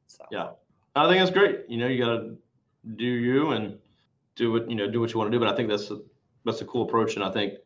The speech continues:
Speaker 2: yeah, when you have all those folks underneath you, you gotta take care of 'em. You gotta, you know, deal with all those is-, other issues with the, you know, that comes with having a bunch of folks underneath you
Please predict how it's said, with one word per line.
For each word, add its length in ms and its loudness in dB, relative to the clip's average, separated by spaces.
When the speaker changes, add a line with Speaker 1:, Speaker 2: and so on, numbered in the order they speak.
Speaker 2:
yeah, 300 2
when 120 -2
you 80 -2
have 160 2
all 100 6
those 160 2
folks 220 2
underneath 380 2
you, 340 6
you 120 -4
gotta 100 0
take 160 0
care 200 4
of 80 4
'em. 240 -2
You 140 -2
gotta, 300 -2
you 140 -4
know, 60 -8
deal 160 2
with 80 2
all 180 6
those 220 6
is-, 340 0
other 220 4
issues 300 0
with 140 -4
the, 80 -4
you 80 -6
know, 60 -4
that 160 0
comes 180 -2
with 140 -2
having 340 0
a 80 -6
bunch 220 -2
of 100 -10
folks 260 0
underneath 360 -2
you 180 2